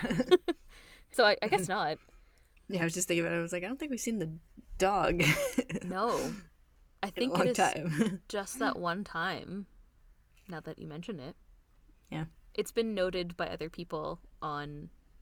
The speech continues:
Speaker 2: on the Tumblr that the last time that Yuki and Kyo tur-, like, have transformed that we've read so far is, uh, the lake house.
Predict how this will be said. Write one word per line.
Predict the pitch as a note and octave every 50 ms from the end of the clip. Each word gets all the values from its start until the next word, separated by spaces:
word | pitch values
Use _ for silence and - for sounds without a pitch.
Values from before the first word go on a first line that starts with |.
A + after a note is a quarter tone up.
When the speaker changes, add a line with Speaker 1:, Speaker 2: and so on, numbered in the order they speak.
| - -
Speaker 2:
on | D#3 D3 D3 D3
the | D3+
Tumblr | - - C#3 C3 D3 D#3+ D#3+ D#3+ D#3 E3 E3 D#3+ D#3
that | D#3 D3 B2 - -
the | - E3
last | D#3+ D#3 D3 D#3+ D#3 - -
time | - F3 E3 D#3+ D#3+
that | D#3 -
Yuki | - D3+ - - D#3+
and | D#3 D#3
Kyo | - D#3+ C3+ A2 C#3
tur-, | - - D#3 C3 - -
like, | E3 D3+ C3 - - - - -
have | - E3+ E3 -
transformed | - - E3 D3 D3 - - - C3+ C3 C#3 D3 D#3 F3 E3+ - - _ _ _ - - - - - - - - _ _
that | - - -
we've | D#3+ D#3+ D3+ -
read | B2+ C3+ -
so | - D#3+
far | - - D3+ D#3 D#3 E3+ F3 F3+ - - - - _ - -
is, | E3+ E3 D3+ - -
uh, | D#3+ D3 C#3+ C#3 C#3 C#3 C#3+ C#3+ C#3+ C#3+ C#3 C#3 C#3 C#3 C#3+ C#3+ C#3+ C#3+ C#3+ C#3+
the | C#3+ C3+
lake | C3+ C#3 D3 -
house. | - G3 A3+ C4+ - - - - -